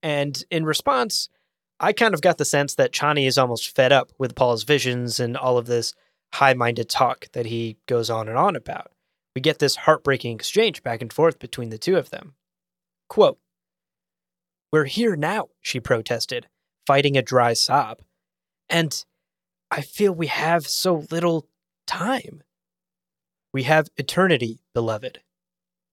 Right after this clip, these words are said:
"You may have eternity. I have only now. But this is eternity." He stroked her forehead. She pressed against him, lips on his neck.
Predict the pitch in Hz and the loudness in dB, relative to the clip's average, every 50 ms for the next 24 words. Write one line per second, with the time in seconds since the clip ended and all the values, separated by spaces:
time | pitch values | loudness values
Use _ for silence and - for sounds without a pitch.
0 | _ _ _ _ _ _ _ _ _ _ _ _ 135 175 262 285 277 220 139 - | _ _ _ _ _ _ _ _ _ _ _ _ -4 -2 0 0 0 -2 -4 -8
1 | _ _ _ 160 165 151 151 160 151 143 139 - - 175 208 220 170 123 - - | _ _ _ 0 0 2 2 0 -2 -2 -4 0 2 2 2 2 2 -2 -4 -10
2 | - _ _ _ _ _ _ _ _ _ _ _ _ _ _ _ _ _ - 175 | -16 _ _ _ _ _ _ _ _ _ _ _ _ _ _ _ _ _ 2 4
3 | 196 208 196 180 170 151 - _ _ - 156 147 147 - - 156 156 151 147 147 | 4 6 4 4 2 0 -4 _ _ 0 0 0 2 -2 -2 -2 -2 0 -2 -2
4 | 139 131 120 113 - _ _ - 123 120 131 156 151 120 110 - _ _ _ _ | -2 -4 -6 -10 -16 _ _ -12 -6 -2 0 0 0 -2 -6 -12 _ _ _ _
5 | _ _ _ _ _ _ _ _ _ _ _ _ _ _ _ _ _ _ - 139 | _ _ _ _ _ _ _ _ _ _ _ _ _ _ _ _ _ _ 2 2
6 | 131 - _ _ - 151 151 139 - - - _ _ 170 190 208 190 143 - - | 2 2 _ _ 0 2 2 2 0 -6 -8 _ _ 4 6 6 6 4 0 -6
7 | _ - 135 - - 127 113 110 107 - - 120 - _ _ _ _ _ _ _ | _ -10 -8 -2 -2 -2 -2 -2 -8 -14 -16 -18 -20 _ _ _ _ _ _ _
8 | _ _ _ _ _ _ _ - 131 - - - 165 143 123 - - - 131 - | _ _ _ _ _ _ _ -8 -6 -6 0 2 2 2 2 0 -4 -6 -6 -4
9 | - 135 127 120 113 - 123 - - - - _ _ _ _ _ _ _ _ _ | -2 0 0 0 0 -2 -6 -12 -12 -18 -20 _ _ _ _ _ _ _ _ _
10 | _ _ _ _ _ _ _ _ _ _ - 156 151 143 - - 175 175 - - | _ _ _ _ _ _ _ _ _ _ -6 -6 -6 -4 0 2 2 2 0 -2
11 | - - 156 120 - 131 139 156 - - - - 127 123 120 117 - _ _ _ | -2 -4 -4 0 2 0 0 0 -2 -4 -2 -2 0 0 -2 -6 -12 _ _ _
12 | _ _ - 127 131 139 131 - - - 135 127 120 123 117 - 117 113 110 - | _ _ -2 0 0 0 0 -2 -4 -4 -4 -2 -2 -2 -4 -2 -4 -6 -8 -8
13 | - - - | -14 -18 -20